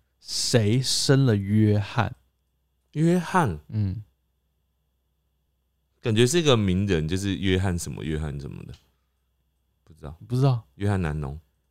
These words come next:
Speaker 1: 你以为是花生吗？因为花生酱，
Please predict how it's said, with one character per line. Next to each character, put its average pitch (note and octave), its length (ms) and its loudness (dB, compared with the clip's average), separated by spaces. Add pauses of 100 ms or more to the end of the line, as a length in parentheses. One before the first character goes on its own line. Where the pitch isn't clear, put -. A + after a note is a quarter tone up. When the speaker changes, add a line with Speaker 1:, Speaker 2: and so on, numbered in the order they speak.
(260)
Speaker 1:
你 C3+ 180 2
以 D#3 60 6
为 A2 160 6
是 A2+ 420 0 (120)
花 G#2+ 360 -2
生 G#2 260 -2
吗？ F2+ 340 -8 (920)
因 A#2 120 -6
为 A#2+ 80 4
花 A2+ 340 0
生 G#2+ 540 -2
酱， A#2+ 300 -2